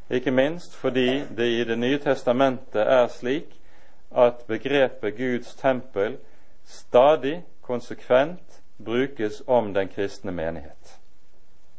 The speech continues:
Dette innebærer i tilfelle at Antikrists person i så fall vil være en lederskikkelse innenfor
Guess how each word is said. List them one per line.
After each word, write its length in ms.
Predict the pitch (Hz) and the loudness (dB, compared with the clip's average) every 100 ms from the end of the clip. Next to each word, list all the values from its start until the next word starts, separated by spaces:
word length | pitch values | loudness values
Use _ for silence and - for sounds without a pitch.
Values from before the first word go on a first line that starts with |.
| - - - - - - - - - - - - - | -10 -10 -10 -10 -10 -10 -10 -10 -10 -10 -10 -10 4
Dette 240 | 135 - | 4 6
innebærer 560 | 151 170 175 165 131 123 | 4 4 6 6 4 2
i 60 | |
tilfelle 800 | 117 131 139 139 165 151 101 98 - | 0 0 -2 0 2 4 4 2 0
at 140 | 113 110 | -2 4
Antikrists 760 | 156 156 156 123 120 113 - | 4 4 0 -4 -4 -4 -8
person 640 | - 110 110 - 131 160 196 - - - - - - - - - - - - - | -4 -4 -4 -2 -2 -2 -6 -10 -10 -10 -10 -10 -10 -10 -10 -10 -10 -10 -10 -6
i 80 | |
så 280 | 120 - 151 | -4 6 6
fall 480 | 139 - 117 131 147 | 6 4 6 6 2
vil 320 | - 120 117 104 | -2 2 2 8
være 800 | 117 139 143 110 113 - 113 110 | 8 8 4 0 -2 -4 -2 -2
en 200 | 113 113 - - - | -2 -8 -10 -10 -8
lederskikkelse 1300 | 101 117 120 135 151 - 135 - 101 87 - 95 - - - | 2 6 6 6 0 0 -6 -4 -8 -8 -6 -6 -6 -10 -2
innenfor 840 | 131 139 160 170 151 - 123 156 | 2 4 2 -2 -4 4 4 4